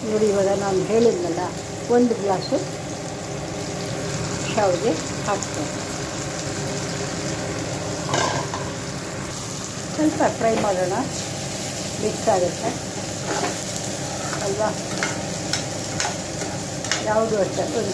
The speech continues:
ಚೂರು ಎಣ್ಣೆಯಲ್ಲಿ ಹುರಿದ್ರೆ, ನಿಮಗೆ ಎಣ್ಣೆ ಕಮ್ಮಿ ಅನಿಸಿದ್ರೆ ಇನ್ನೊಂದು ಚಮಚ ಹಾಕ್ತೀನಿ. ಯಾವುದೇ ಉಪ್ಪಿಟ್ಟಾಗಲಿ ಏನಾಗಲಿ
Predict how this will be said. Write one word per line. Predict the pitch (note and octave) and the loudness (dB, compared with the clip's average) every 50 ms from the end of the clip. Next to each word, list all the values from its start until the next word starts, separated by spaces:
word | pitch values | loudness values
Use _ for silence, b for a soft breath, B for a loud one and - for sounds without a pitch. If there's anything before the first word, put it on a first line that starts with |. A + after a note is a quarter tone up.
| - | 0
ಚೂರು | B3 A#3+ A#3 A3+ A3 F#3 D#3+ D#3+ - - - - - - - - - F3 F#3 A3+ | 2 2 2 2 2 0 -2 -2 -4 -4 -2 -2 -2 -2 -4 -4 -4 -2 0 0
ಎಣ್ಣೆಯಲ್ಲಿ | A3 A3+ A3+ A#3 G#3+ G3 G3+ G#3 A3 G3+ F#3 F3 | 0 2 2 4 4 2 2 2 2 2 2 2
ಹುರಿದ್ರೆ, | E3+ - - G#3+ A3 A3+ G#3+ - G#3+ F#3+ F#3 F3 F3 - - - - - - - - - - - | 0 0 -2 2 2 2 2 2 2 2 2 2 2 0 -2 -2 -2 -2 -2 -4 -6 -6 -4 -4
ನಿಮಗೆ | - G#3 G#3+ G#3+ | -2 0 2 2
ಎಣ್ಣೆ | G#3 G3+ G3+ G#3 A3 A3+ G#3 | 4 4 2 2 2 0 0
ಕಮ್ಮಿ | - - G#3+ A3 A3+ A#3 A3 | 0 0 0 0 2 2 4
ಅನಿಸಿದ್ರೆ | G3+ F#3 - F3+ F#3 F#3 G#3 A3+ G#3 F3+ E3+ - - - - - - - - A3+ | 4 4 2 2 0 2 2 2 2 2 0 -2 -4 -6 -6 -6 -6 -2 -2 0
ಇನ್ನೊಂದು | A3+ A3+ A3+ G#3+ F#3 - | 2 2 2 2 2 2
ಚಮಚ | F#3+ F3 F3+ F3 - A#3+ C#4 - - - - - - - - A3 | 2 2 2 4 4 2 2 2 -2 -6 -6 -6 -4 0 2 2
ಹಾಕ್ತೀನಿ. | G3+ - - - E3+ D3 D3 D#3+ - - - - - - - - - - - - - - - - - - - - - - - - - - - - - - - - - - - - - - - - - - - - - - - - - G#3 | 2 2 0 0 0 -2 -2 -2 -4 -4 -6 -6 -4 -4 -4 -6 -6 -6 -4 -4 -4 -4 -4 -6 -6 -6 -6 -6 -4 -4 -4 -4 -2 -2 -2 -2 -2 -2 -2 -2 -2 -2 -2 -4 -4 -2 -2 -2 -2 -2 -4 -4 -6 -6 -2 -2 0 2
ಯಾವುದೇ | G3+ G#3+ A3+ A3+ A#3 A3+ | 4 4 6 6 6 4
ಉಪ್ಪಿಟ್ಟಾಗಲಿ | G#3+ G3+ - - A#3 A3+ - A#3 G#3 F#3+ F#3+ G3 G3 G3+ G#3 A3 - - - - - - - - A3 A3 | 4 2 2 2 0 2 2 2 0 2 0 0 -2 -2 -2 -4 -4 -6 -8 -8 -8 -8 -4 0 0 0
ಏನಾಗಲಿ | A3 A3+ G#3+ F#3+ F3+ F3+ F#3+ G#3+ F#3 E3+ | 2 2 2 2 2 2 2 4 4 4